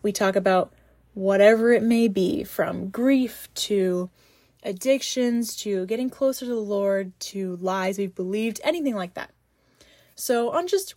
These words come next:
one regular day, it was June twenty-second, two thousand twenty-two. <laughs> June twenty-second, it was a dark and dreary day. No.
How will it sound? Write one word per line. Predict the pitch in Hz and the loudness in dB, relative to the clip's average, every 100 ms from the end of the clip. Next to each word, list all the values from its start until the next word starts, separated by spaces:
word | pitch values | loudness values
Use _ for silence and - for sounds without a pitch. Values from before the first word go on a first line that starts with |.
| - | -6
one | 381 359 269 | -4 -2 0
regular | 240 214 196 180 | 0 0 0 0
day, | - 92 - | -2 -4 -4
it | 220 | -8
was | 214 | -8
June | - 233 214 | -6 -4 -4
twenty-second, | 208 196 190 190 190 185 | -4 -6 -6 -8 -8 -12
two | - 214 | -8 -6
thousand | 202 285 320 277 | -4 -2 0 0
twenty-two. | 262 302 285 - - 285 262 | 2 6 6 4 2 6 6
<laughs> | 349 359 - 466 - 440 - _ _ _ - - - - - | 6 2 4 2 2 -2 -4 _ _ _ -8 -6 -6 -8 -8
June | - 320 269 | 6 8 8
twenty-second, | 247 214 202 190 185 | 6 6 4 0 2
it | |
was | 185 | 4
a | 202 | 4
dark | 196 202 | 8 6
and | 190 | 6
dreary | 180 196 190 | 4 6 6
day. | 190 190 | 8 6
No. | - - | 6 -2